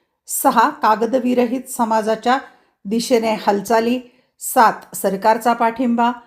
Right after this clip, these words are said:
आणि आठ, सोपे शोधन. या मुद्द्यांचं आपण स्पष्टीकरण करूया. एक,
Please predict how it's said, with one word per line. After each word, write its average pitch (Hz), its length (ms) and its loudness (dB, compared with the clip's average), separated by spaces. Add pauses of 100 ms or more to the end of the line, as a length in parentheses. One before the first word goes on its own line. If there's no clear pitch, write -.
(220)
आणि 196 200 -4 (100)
आठ, 220 300 0 (260)
सोपे 220 720 -4
शोधन. 175 480 0 (460)
या 226 140 2
मुद्द्यांचं 202 540 -2
आपण 196 200 -2
स्पष्टीकरण 196 760 -4
करूया. 190 420 0 (2250)
एक, 240 280 4